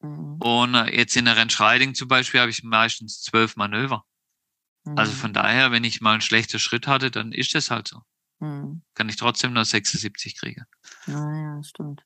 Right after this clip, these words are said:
Speaker 2: Also von daher ist, und auch in der Horsemanship, wichtig ist ja im Endeffekt, wie reagiert der Reiter, wie geht er mit dem Fehler um, der passiert ist.
Speaker 1: Mhm.
Speaker 2: Ähm,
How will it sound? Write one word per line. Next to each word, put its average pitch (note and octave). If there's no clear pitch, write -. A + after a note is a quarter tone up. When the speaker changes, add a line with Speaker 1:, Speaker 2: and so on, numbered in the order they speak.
Speaker 2:
Also A#2+
von B2
daher C3+
ist, -
und D3
auch C#3+
in C3+
der B2+
Horsemanship, D3+
wichtig D3
ist C#3+
ja C#3+
im C3+
Endeffekt, C3+
wie D#3
reagiert C#3+
der C#3+
Reiter, C#3
wie E3
geht C#3+
er C3+
mit C3+
dem C3
Fehler B2+
um, E3+
der F3
passiert E3+
ist. G3
Speaker 1:
Mhm. E3
Speaker 2:
Ähm, C#3+